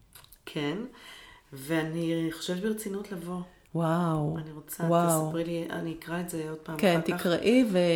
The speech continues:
Speaker 2: וממש
Speaker 1: מתי
Speaker 2: מקומות
Speaker 1: זה?
Speaker 2: אחרונים.
Speaker 1: למה?
Speaker 2: זה... זה סילבסטר, אנחנו נחגוג ביחד, זה שלושים לדצמבר.
Speaker 1: שלושים אני לא יכולה.
Speaker 2: חמישי, שישי, שבת.
Speaker 1: אוי, תעשו שוב.
Speaker 2: <laughs> אנחנו עושות בפברואר, יש
Speaker 1: אה,
Speaker 2: כבר
Speaker 1: סבבה.
Speaker 2: תאריכים, כן.
Speaker 1: טוב, אז אני אתכנן ככה.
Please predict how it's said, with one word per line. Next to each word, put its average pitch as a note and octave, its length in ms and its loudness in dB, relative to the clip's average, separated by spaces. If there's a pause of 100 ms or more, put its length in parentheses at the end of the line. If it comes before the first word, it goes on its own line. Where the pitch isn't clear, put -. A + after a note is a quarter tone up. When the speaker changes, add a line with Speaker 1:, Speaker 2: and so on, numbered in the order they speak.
(380)
Speaker 2:
וממש F#3 260 4
Speaker 1:
מתי G3+ 140 6
Speaker 2:
מקומות F3 280 8
Speaker 1:
זה? G#3+ 60 12
Speaker 2:
אחרונים. D#3 300 4
Speaker 1:
למה? E3+ 100 -2 (360)
Speaker 2:
זה... F#3 200 4 (160)
זה F3+ 180 2
סילבסטר, G3 640 8
אנחנו D#3 260 6
נחגוג D3+ 380 2
ביחד, D#3+ 340 6
זה F#3 80 2
שלושים A3 720 6 (360)
לדצמבר. G3+ 800 8 (120)
Speaker 1:
שלושים - 300 -8
אני C#3+ 140 -10
לא C#3 80 -14 (160)
יכולה. - 200 -16
Speaker 2:
חמישי, F3 560 4
שישי, - 340 -2
שבת. - 320 -4
Speaker 1:
אוי, F3 920 4
תעשו G3 360 0
שוב. F3+ 600 0
Speaker 2:
<laughs> G#3+ 160 12
אנחנו F#3 240 10
עושות C4+ 360 6
בפברואר, A#3+ 580 6
יש F3+ 140 4
Speaker 1:
אה, F3+ 100 8
Speaker 2:
כבר A3 100 10
Speaker 1:
סבבה. F#3+ 220 12
Speaker 2:
תאריכים, D#3 480 6
כן. D#3 220 0
Speaker 1:
טוב, C#3+ 200 4 (140)
אז E3 140 -2
אני D#3+ 140 2
אתכנן D#3 380 -4
ככה. - 260 -8